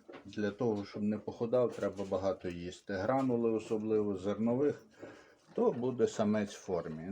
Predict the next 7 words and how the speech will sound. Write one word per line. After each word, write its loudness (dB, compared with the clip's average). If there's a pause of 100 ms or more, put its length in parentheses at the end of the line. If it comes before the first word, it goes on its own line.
А -2
так, 2 (1200)
ну, 8 (300)
в -12
принципі, 8
для 8
мене, 8